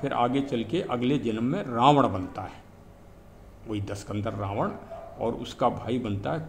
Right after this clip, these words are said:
कुंभकर्ण। प्रताप भान और अरिमर्दन सत्यकेतु के बेटे हैं।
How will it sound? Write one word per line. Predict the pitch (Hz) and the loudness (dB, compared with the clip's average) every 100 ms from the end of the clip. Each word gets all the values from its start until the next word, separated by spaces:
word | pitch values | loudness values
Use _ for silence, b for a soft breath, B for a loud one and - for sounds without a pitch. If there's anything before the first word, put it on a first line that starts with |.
| - | -6
कुंभकर्ण। | - 139 104 104 87 - - - - - b b b b - | 2 4 2 -2 -10 -12 -16 -20 -20 -20 b b b b -8
प्रताप | 117 131 139 | 0 6 6
भान | 156 139 190 220 | 6 6 6 6
और | 151 135 - | 2 0 2
अरिमर्दन | 139 135 127 123 147 233 262 | 4 6 4 4 2 0 -2
सत्यकेतु | - - 160 160 143 147 139 147 | -4 0 0 0 -4 -2 -2 -4
के | 214 | -2
बेटे | 170 117 104 104 | 0 0 -2 -4
हैं। | 98 - - | -6 -10 -16